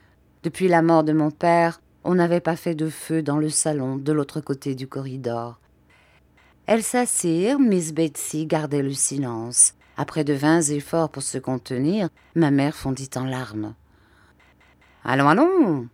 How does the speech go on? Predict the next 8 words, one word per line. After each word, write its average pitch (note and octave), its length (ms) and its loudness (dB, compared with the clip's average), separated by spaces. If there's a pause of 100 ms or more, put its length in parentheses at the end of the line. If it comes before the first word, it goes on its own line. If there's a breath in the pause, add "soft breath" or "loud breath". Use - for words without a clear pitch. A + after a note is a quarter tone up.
(280)
dit D3 200 -2
Miss C#3+ 280 2
Betsy D3 520 -2
vivement, « C#3 560 -4 (240 soft breath)
pas - 100 2
de C3 140 -4
tout - 180 -14
cela. C4 540 -2